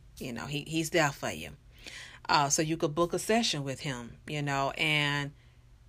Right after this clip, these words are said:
I just think this is a great way to connect with your audience. <clears throat> You feel me? And, um, I think this is beautiful, man, because there, there could be some folks out there who feel like, you know,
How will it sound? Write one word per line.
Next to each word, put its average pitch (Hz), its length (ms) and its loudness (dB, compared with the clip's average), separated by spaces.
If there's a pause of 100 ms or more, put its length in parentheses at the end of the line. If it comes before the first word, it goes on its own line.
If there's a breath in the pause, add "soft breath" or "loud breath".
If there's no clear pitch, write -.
(220)
I 214 60 6
just 233 220 -2
think 226 200 6
this 208 180 2
is 185 120 0
a 175 60 2
great 165 340 2
way 160 460 2
to 180 180 2
connect 165 640 -2
with 151 500 0 (560 soft breath)
your 175 220 2
audience. 175 640 0 (480 soft breath)
<clears throat> 302 120 4
You 180 520 8
feel 185 260 4
me? 175 320 2
And, 147 460 2
um, 131 500 0
I 180 80 4
think 240 220 2
this 233 160 -2
is 180 100 -6
beautiful, 185 380 0
man, 143 240 2
because 151 320 2
there, 214 220 6
there 226 160 2
could 240 260 0
be 233 100 2
some 226 180 0
folks 220 360 2
out 214 180 2
there 214 160 4
who 202 320 2
feel 202 220 2
like, 185 240 2
you 220 60 0
know, 175 360 4